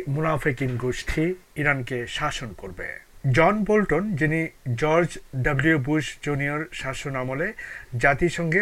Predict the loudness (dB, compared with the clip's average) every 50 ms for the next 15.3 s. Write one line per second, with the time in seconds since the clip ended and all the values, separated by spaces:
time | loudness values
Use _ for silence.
0 | 0 0 0 -2 -2 -2 -2 -2 -2 -2 0 -2 -4 -4 -2 -2 -2 -2 -4 -6
1 | -6 -4 -4 -4 -4 -6 -6 -6 -6 -4 -4 -4 -2 -2 -2 0 -2 -2 -4 -4
2 | -10 -14 -12 -12 -14 -10 -6 -4 -2 -2 -2 -2 -2 -2 0 2 2 2 2 0
3 | -2 -6 -10 -6 -6 -4 -2 -2 -2 -2 -4 -6 -10 -6 -2 -2 0 0 -2 -2
4 | -6 -8 -10 -12 -18 _ _ -4 -4 -2 -2 -4 -4 -4 -6 -6 -6 -6 -8 -10
5 | -14 -20 -20 _ -8 0 4 4 6 6 4 2 0 0 0 0 -2 -2 -4 -6
6 | -6 -2 0 0 0 0 0 -2 0 -2 -2 -2 -2 -2 -2 -4 -4 -6 -6 -6
7 | -6 -6 -6 -4 -4 -4 -4 -4 -6 -6 -6 -8 -8 -6 -4 -4 -4 -6 -8 -8
8 | -8 -8 -8 -6 -6 -4 -2 -4 -4 -6 -10 -16 -10 -2 -2 0 0 0 -4 -4
9 | -4 -4 -4 -4 -4 -4 -4 -4 -4 -2 -2 -2 -2 -2 -2 -4 -4 -6 -6 -6
10 | -4 -4 -6 -6 -4 -6 -6 -4 -4 -4 -2 -2 -2 -4 -4 -4 -6 -4 -4 -4
11 | -4 -2 -2 -2 -2 -4 -6 -8 -8 -8 -10 -12 -12 -12 -12 -14 -12 -10 -4 0
12 | 0 2 2 2 2 0 -2 -10 -12 -4 0 2 4 4 4 2 -2 -4 -4 -6
13 | -4 -4 -4 -2 -2 -2 -2 -2 -2 0 0 0 0 -2 -6 -6 -4 -6 -4 -4
14 | -6 -4 -4 -6 -6 -4 -4 -4 -6 -6 -6 -6 -4 -4 -4 -6 -6 -6 -6 -4
15 | -4 -4 -4 -6 -6 -6 -6